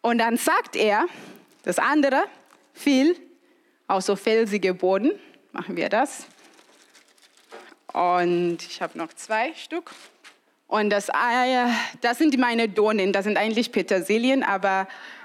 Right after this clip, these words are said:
<laughs> für heute Morgen reicht. Also das sind Dornen, also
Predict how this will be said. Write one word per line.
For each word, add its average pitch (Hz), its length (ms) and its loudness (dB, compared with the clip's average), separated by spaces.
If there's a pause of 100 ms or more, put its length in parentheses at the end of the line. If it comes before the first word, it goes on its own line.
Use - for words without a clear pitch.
(120)
<laughs> 294 1040 0
für - 120 0
heute 247 340 2
Morgen 233 300 2
reicht. 202 240 0
Also 240 120 0
das 262 160 0
sind 339 220 2
Dornen, 240 440 4
also 190 280 0